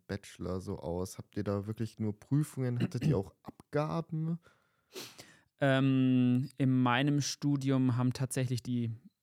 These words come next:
Speaker 2: äh, das Verhältnis von Prüfungen zu Abgaben überwogen. Also ich hab ja schon die, die Praktikumsberichte angesprochen. Ich würd mal sagen, so bis zum fünften, sechsten Semester hin waren diese Praktikumsberichte tatsächlich,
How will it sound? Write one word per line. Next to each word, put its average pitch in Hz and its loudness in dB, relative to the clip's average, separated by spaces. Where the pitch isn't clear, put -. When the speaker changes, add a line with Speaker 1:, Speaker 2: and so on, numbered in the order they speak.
Speaker 2:
äh, - -10
das 131 -4
Verhältnis 135 4
von 131 4
Prüfungen 135 4
zu - -6
Abgaben 127 -2
überwogen. 113 -2
Also 113 -6
ich 120 -4
hab 123 0
ja 127 0
schon 123 0
die, 117 -2
die 117 -6
Praktikumsberichte 127 -2
angesprochen. 131 2
Ich 139 -6
würd 135 -2
mal 131 2
sagen, 127 2
so 131 0
bis 127 -4
zum 123 2
fünften, 143 0
sechsten 135 -2
Semester 127 -2
hin 123 2
waren 120 2
diese 117 -2
Praktikumsberichte 127 -6
tatsächlich, 123 -6